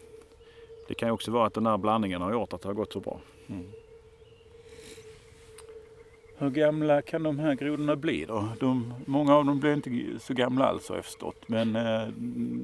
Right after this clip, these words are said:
Speaker 2: hur länge kan en groda leva?
Speaker 1: Ja, i det vilda blir de ju inte så gamla.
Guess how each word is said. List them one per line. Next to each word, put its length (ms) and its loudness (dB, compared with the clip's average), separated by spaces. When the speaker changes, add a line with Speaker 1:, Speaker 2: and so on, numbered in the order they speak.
Speaker 2:
hur 140 0
länge 260 2
kan 160 -2
en 140 0
groda 280 -2
leva? 340 -4
Speaker 1:
Ja, 260 0
i 40 0
det 100 0
vilda 360 2
blir 220 0
de 120 -6
ju 60 -2
inte 120 -4
så 80 -4
gamla. 400 0